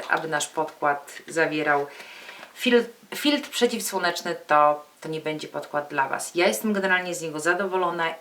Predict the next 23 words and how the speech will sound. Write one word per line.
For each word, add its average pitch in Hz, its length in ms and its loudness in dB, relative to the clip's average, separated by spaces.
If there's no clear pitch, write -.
i 165 120 -6
absolutnie 165 560 -4
nie 160 100 -4
mogę 160 200 -4
powiedzieć, 156 420 -10
czy - 100 -10
to 156 80 -6
jest 151 140 -10
jakiś 151 220 -10
bubel 165 400 0
i 156 60 -10
że 156 140 -2
żałuję 156 460 2
zakupu. 208 640 2
Nie, 196 240 8
bardzo 233 400 4
polecam 190 460 6
właśnie 165 400 2
cerom, 156 640 4
e, 143 180 0
mieszanym, 196 920 4
cerom 156 420 2
normalnym. 170 720 4